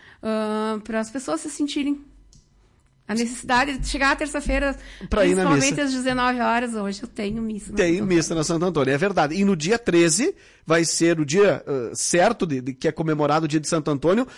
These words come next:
Speaker 2: a celebração vai ser feita, celebrada por Dom Silvio.
Speaker 1: Não, do Dom Silvio será o dia onze.
Speaker 2: Onze?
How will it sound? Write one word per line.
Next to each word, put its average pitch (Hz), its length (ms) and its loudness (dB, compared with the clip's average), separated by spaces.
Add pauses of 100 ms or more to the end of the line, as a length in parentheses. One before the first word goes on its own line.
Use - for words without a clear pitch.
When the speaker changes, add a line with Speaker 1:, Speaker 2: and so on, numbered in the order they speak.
(140)
Speaker 2:
a 147 80 -2
celebração 160 500 0
vai 180 120 0
ser 190 180 0
feita, 165 340 0
celebrada 156 500 0
por 185 160 -2
Dom 196 160 0
Silvio. 110 380 -2 (380)
Speaker 1:
Não, 220 340 -2
do 240 160 -4
Dom 262 180 -2
Silvio 262 300 -6
será 247 240 -4
o 254 40 -2
dia 262 220 0
onze. 240 320 2
Speaker 2:
Onze? 156 440 4